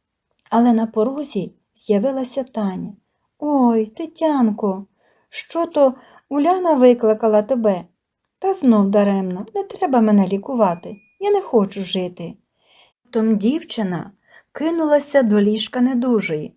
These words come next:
"Не говори такого, чуєш? Я ж тебе тільки зустріла, мамо!"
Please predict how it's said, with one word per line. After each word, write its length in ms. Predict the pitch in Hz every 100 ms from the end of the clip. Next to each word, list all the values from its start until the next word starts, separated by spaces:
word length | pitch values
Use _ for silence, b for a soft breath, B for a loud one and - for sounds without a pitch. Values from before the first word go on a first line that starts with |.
| -
"Не 180 | 240 233
говори 480 | 269 277 359 381
такого, 600 | 370 262 247 254 226 160
чуєш? 800 | 170 - 359 427 359 226 - - _ _ _ _ _ _ -
Я 280 | 196 320 359
ж 140 | 359
тебе 220 | 381 403
тільки 460 | 381 392 370 - 339
зустріла, 720 | 330 392 - 427 427 339 247
мамо!" 680 | 247 370 403 320 214 180